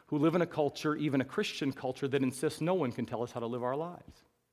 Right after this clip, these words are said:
That even the church doesn't have the right to tell me what to do. Even Christians can't tell me what I should or shouldn't say or how I should. I mean, we live in, that is the definition of the culture we live in. You cannot tell me how to live my life.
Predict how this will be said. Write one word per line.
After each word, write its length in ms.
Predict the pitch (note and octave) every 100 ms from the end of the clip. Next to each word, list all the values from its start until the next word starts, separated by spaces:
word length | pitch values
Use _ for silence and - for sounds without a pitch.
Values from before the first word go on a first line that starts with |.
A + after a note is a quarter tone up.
| _ _ _ _
That 80 | D#3
even 100 | G#3
the 80 | A#3+
church 300 | A#3 C4+ -
doesn't 120 | F3+
have 120 | D3 C3+
the 60 |
right 160 | C#3 C#3
to 60 |
tell 140 | - D#3+
me 100 | D3
what 180 | C#3 C#3
to 60 |
do. 360 | A#2 F3 F#3 F3+ - _ _ _ _ _ _ _
Even 140 | E3 E3
Christians 460 | - B3 - D3
can't 260 | - E3 -
tell 180 | - G#3+
me 180 | D3+ E3
what 180 | D3
I 240 | C3+ B2 A2 -
should 240 | - F3
or 60 | D3+
shouldn't 320 | C#3 D#3+ C3+
say 300 | - D3+ D#3+
or 40 | D#3+
how 140 | C#3
I 60 | C3
should. 240 | D#3 C#3+ - -
I 20 | D#3
mean, 180 | F3+
we 140 | E3 B3
live 300 | G#3+ B3+ F#3
in, 240 | F#3+ G#3
that 240 | D#3+ A#3 F#3+
is 160 | G#3+
the 100 | D#3
definition 800 | C#3+ B2 A3+ A#3 G3+ G#3 - E3
of 120 | D3
the 60 | C3
culture 380 | D3+ D3 - D3+
we 100 | C3+
live 260 | C3+ C3
in. 160 | A2+ F#2 - -
You 140 | D3+ E3
cannot 340 | C#3 C3+ -
tell 160 | - D#3
me 120 | B2+
how 80 | B2+
to 60 |
live 140 | A#2 A2
my 140 | A2
life. 260 | A#2 G2